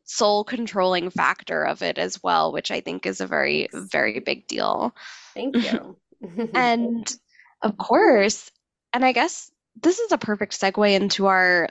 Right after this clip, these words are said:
Speaker 1: last question that we ask all of our guests. Aubrey, what's the lasting impression that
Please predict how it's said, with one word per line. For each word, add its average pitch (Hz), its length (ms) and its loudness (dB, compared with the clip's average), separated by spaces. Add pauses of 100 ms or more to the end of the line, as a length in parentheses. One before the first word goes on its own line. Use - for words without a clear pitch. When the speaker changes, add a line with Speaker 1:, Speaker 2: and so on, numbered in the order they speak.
Speaker 1:
last 190 640 0
question 196 540 -2
that 185 120 -2
we 185 140 -4
ask 180 460 -2
all 190 220 -4
of 240 140 -6
our - 160 -2
guests. - 840 -4 (160)
Aubrey, 262 280 0
what's 233 360 -4
the 466 260 -2
lasting 196 640 -4
impression 208 840 -2
that 202 180 0